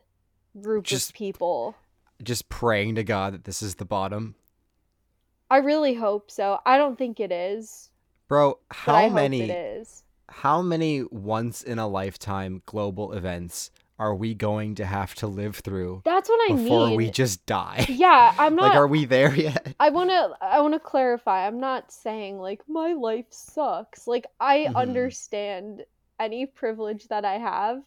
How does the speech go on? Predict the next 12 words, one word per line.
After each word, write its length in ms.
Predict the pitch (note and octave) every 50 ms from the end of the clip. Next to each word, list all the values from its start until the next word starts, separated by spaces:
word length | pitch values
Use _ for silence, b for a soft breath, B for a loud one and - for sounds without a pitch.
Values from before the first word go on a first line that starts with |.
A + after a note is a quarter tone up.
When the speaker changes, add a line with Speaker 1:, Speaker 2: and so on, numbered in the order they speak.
| _ C#4 _ _
Speaker 1:
but 300 | - B3 B3 A#3+ - - -
I 120 | A3+ A#3
mean 240 | A#3 B3 C4+ D4 D#4+
Speaker 2:
Mm-hmm. 80 | A#3+ F#3
Speaker 1:
collectively, 1120 | F#3+ D4+ B3+ A#3 G#3+ G3 G3+ A3 - - _ - B3 B3 A#3+ C4 C#4 C#4+ C#4+ D4 D4+ D4 _ _ _ _ _ -
no 220 | B3+ C4 B3+ B3
matter 460 | A#3+ A#3 A3+ A3 A3+ A#3+ B3+ C4 B3
what 340 | A#3 G#3+ G#3+ A3 A#3 - -
your 300 | G#3 A3+ A3+ A3+ A3 G3+ - _ _ _ _ _
life 440 | G#3+ G#3 G#3 G3+ F3 F#3+ G#3+ - -
situation 840 | - - A#3+ A#3 G3+ - A#3 G3+ F#3+ F#3 G3+ G#3+ - - A#3 A3+ A#3
is, 500 | A#3 A#3+ B3 B3+ C4 C4 C4 - _